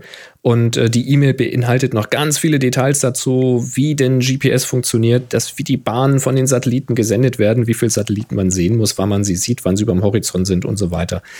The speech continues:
Aber ich denke, das ist, äh, etwas zu technisch für den Fotopodcast hier. Ähm, also danke, Martin, für die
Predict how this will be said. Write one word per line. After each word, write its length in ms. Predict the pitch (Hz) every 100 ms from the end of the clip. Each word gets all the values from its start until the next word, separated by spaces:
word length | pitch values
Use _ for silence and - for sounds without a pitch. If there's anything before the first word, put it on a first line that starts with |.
| -
Aber 140 | - 117
ich 80 | 117
denke, 240 | 120 117
das 220 | 113 107
ist, 220 | - -
äh, 180 | - 95
etwas 420 | - - 90 - - _ -
zu 220 | - 226
technisch 580 | - 110 107 92 - - _ _
für 480 | - - 90 87 92 -
den 120 | 92
Fotopodcast 800 | - 82 85 - - - 82 -
hier. 240 | 90 85 - _ _ _ _ _ - - 101
Ähm, 260 | 95 92 -
also 180 | 110
danke, 240 | 104 113 139
Martin, 460 | 95 92 - 98 - _ - - - - _
für 460 | - - 160 185 185
die 400 | 151 160 165